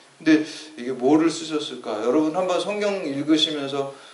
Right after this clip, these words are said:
좀 궁금하신 적이 있죠. 그래서 저도 이게 궁금해가지고 막 그 주석책 그런 거 막 다 찾아보고 막 여기저기 막 또 뭐 신학 교수님들한테도 물어보고 그랬는데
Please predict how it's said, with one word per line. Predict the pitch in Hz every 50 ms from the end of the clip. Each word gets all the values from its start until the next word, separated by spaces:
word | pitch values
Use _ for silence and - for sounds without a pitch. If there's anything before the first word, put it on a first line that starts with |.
| - - -
좀 | 151 143 127
궁금하신 | - 170 170 165 180 175 160 156 151 147 151 143 131
적이 | 127 127 127 120 110 107
있죠. | 104 104 - - 107 101 101
그래서 | - 143 147 139 147 143
저도 | 143 156 151
이게 | 139 139 147 135
궁금해가지고 | - 143 143 139 139 143 139 135 131 131 123 123 123 123 123 123
막 | 123 123 120 -
그 | - 127 127 127
주석책 | - - - 135 135 131 - - 131 123
그런 | - 123 123 120 123
거 | 123 120
막 | 117 120 120
다 | - - - - - -
찾아보고 | - - 185 175 170 156 139 131 127 123 123 123
막 | 123 107 - - - - - - - - - -
여기저기 | 120 120 120 127 123 120 120 117 117 117
막 | 120 123 - - - _
또 | - - - - - - -
뭐 | 123 113 110 107 - 202 - - _ _ _ _ - - - _ -
신학 | - 160 160 147 147 147 - -
교수님들한테도 | - 127 113 123 127 123 120 113 113 113 110 110 110 107 117 113 110
물어보고 | 104 110 117 123 127 127 113 113 113
그랬는데 | 110 107 107 107 110 110 104 113 117